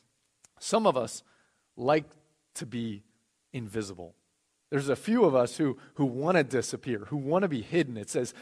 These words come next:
our lives are now hidden with Christ in God. And there's a few of us who would rather not ever be seen. So there's some of us who are that, that's not me. Um, th-, there's, there's some people who are like that. My wife is one of those, you know,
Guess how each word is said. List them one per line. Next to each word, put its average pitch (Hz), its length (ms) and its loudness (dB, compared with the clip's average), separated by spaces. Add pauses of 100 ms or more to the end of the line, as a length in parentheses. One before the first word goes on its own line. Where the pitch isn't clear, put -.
(140)
our 143 120 2
lives 147 320 0
are 139 60 -6
now 127 160 -4
hidden 151 320 -4
with 131 160 -8
Christ 131 320 -4
in 117 100 -12
God. 123 260 0 (280)
And 143 160 -2
there's 131 180 -2
a 127 60 -2
few 240 280 6
of 139 120 6
us 120 220 0 (220)
who 165 140 4
would 131 200 0
rather 143 280 2
not 139 360 -2
ever 151 240 4
be 113 160 -6
seen. 90 400 -12 (200)
So 165 280 0
there's 147 220 2
some 180 220 2
of 139 120 6
us 127 180 2
who 139 180 0
are 135 220 0
that, 131 240 0
that's 131 280 0 (420)
not 143 180 2
me. 127 240 -6 (480)
Um, 135 300 4
th-, 151 280 4
there's, 143 200 4
there's 151 300 0
some 175 280 2
people 160 320 0
who 151 60 2
are 151 100 4
like 156 220 4
that. 113 240 -4
My 131 120 0
wife 139 540 4
is 127 160 -8
one 127 160 -4
of 110 60 -4
those, 104 320 -8
you 123 80 -4
know, 143 180 0